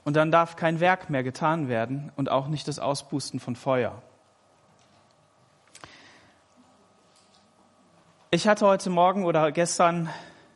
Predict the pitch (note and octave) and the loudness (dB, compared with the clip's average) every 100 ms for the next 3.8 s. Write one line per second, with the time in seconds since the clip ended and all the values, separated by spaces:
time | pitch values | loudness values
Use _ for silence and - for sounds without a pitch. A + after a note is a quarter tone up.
0 | _ _ _ _ - - - - _ - | _ _ _ _ -20 -20 -20 -20 _ -2
1 | D3+ - F#3 F3 D#3+ D3 - F3+ F3+ D3+ | -2 0 0 4 2 2 2 4 4 2
2 | - - - D3 C#3+ D3 D3 - C#3 C#3 | -4 -16 -8 -4 0 0 0 -6 -4 -4
3 | C3 - C3 C3 C3 - - F#3 | -6 -6 -4 -2 -2 -4 -8 -8